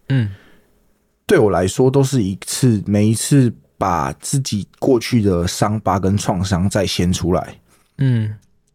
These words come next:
Speaker 2: 所以其实在初期我每一次整理我的，呃，分享内容简报的时候，其实是还蛮激动的，那甚至有的时候会觉得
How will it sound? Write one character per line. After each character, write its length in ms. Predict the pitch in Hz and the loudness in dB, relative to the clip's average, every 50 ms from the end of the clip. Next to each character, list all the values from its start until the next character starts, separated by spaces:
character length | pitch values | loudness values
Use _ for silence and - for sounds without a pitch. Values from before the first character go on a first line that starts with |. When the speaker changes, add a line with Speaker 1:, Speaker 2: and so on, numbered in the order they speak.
| _ _ - | _ _ -10
Speaker 2:
所 180 | - - 233 | -4 2 2
以 80 | 208 156 | 2 2
其 160 | - - 127 | 2 2 0
实 140 | 113 127 127 | 0 2 2
在 160 | 147 160 147 | 0 0 0
初 200 | 139 - 135 131 | 0 -2 -4 -2
期 240 | 127 120 107 107 95 | -2 -2 0 0 0
我 300 | 87 82 - - - _ _ _ _ _ _ | 0 0 -2 -4 -10 _ _ _ _ _ _
每 180 | - 107 113 120 | -4 -2 0 0
一 20 | |
次 180 | 127 - - 196 | 0 0 -2 -2
整 240 | 185 - - 117 123 | -2 0 0 2 2
理 120 | 123 117 | 4 4
我 120 | 104 90 90 | 2 2 2
的， 220 | 92 85 85 - - - - - - - _ _ _ _ _ | 0 0 -2 -4 -6 -14 -20 -20 -20 -20 _ _ _ _ _
呃， 320 | - 113 104 95 92 87 92 | 0 2 2 2 2 0 0
分 180 | - - 165 | 0 0 0
享 200 | 175 170 139 113 | 0 0 0 2
内 100 | 123 143 | 2 2
容 160 | 123 104 98 | 2 2 0
简 180 | 90 - 87 92 | 0 0 0 0
报 140 | 92 113 101 | 2 2 0
的 60 | 90 | 0
时 100 | - - | 0 0
候， 80 | 104 107 | 0 0
其 240 | - - 107 104 | 2 2 2 2
实 180 | 101 107 - - _ _ _ _ - - | 2 0 -4 -6 _ _ _ _ -12 -8
是 440 | - - 175 160 143 131 110 - _ _ - - - - _ _ _ _ _ _ _ | -2 2 2 4 4 4 2 0 _ _ -20 -20 -20 -20 _ _ _ _ _ _ _
还 480 | _ - - - 110 107 107 113 117 123 | _ -10 -4 -2 0 2 2 2 2 4
蛮 320 | 131 127 113 110 110 113 117 | 4 4 4 4 2 0 -2
激 300 | - - - 123 120 120 | -2 0 0 2 2 2
动 360 | 120 - - 101 90 80 73 71 | 0 0 0 0 -2 -4 -8 -8
的， 200 | 80 76 64 73 - | -6 -6 -4 -2 0
那 120 | 110 127 127 | 0 0 0
甚 220 | 127 - 147 120 | 0 0 -2 -2
至 220 | 120 - 123 110 | 0 0 0 0
有 160 | 90 82 78 78 | 2 0 0 0
的 100 | 87 90 | -2 -2
时 160 | - - 104 | -2 0 0
候 180 | 98 98 101 | 2 2 2
会 480 | 101 - - 110 101 95 87 78 95 - - - _ _ _ _ _ _ - - _ - _ _ _ _ _ _ _ _ _ _ | 0 -2 0 0 2 2 2 0 -4 -8 -14 -20 _ _ _ _ _ _ -20 -20 _ -20 _ _ _ _ _ _ _ _ _ _
觉 200 | - - - 101 | -4 0 0 0
得 500 | 95 - 113 104 101 95 92 87 85 78 | 2 2 2 2 4 4 2 2 0 -2